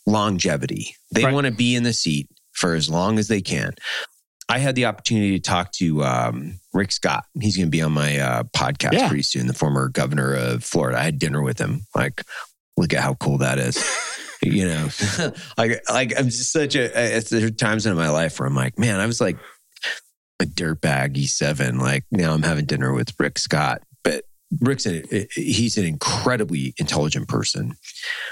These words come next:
Speaker 1: and he's in Senate now.
Speaker 2: Yeah.
Speaker 1: We were talking about this, and he's like, "Washington is so fucked." Like,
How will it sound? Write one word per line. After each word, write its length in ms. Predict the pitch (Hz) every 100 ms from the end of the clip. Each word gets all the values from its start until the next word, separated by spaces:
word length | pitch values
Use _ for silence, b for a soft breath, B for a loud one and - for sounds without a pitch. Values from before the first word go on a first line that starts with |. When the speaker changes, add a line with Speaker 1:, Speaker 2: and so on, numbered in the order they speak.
| B _ -
Speaker 1:
and 120 | 107
he's 180 | 101 98
in 80 | 90
Senate 400 | - 123 87 71
now. 340 | 90 64 64 - _ _ _
Speaker 2:
Yeah. 200 | 160 131 - - _ _ _
Speaker 1:
We 100 | 117
were 80 | 107
talking 480 | - 135 147 151 110
about 260 | 90 73 -
this, 260 | 65 -
and 80 | -
he's 120 | 78
like, 140 | 73 - _ _ -
"Washington 540 | 90 123 156 127 113 90
is 140 | 82
so 800 | - - 101 107 110 117 120 113 -
fucked." 720 | - - 110 - - - - B B B B B B B
Like, 180 | 185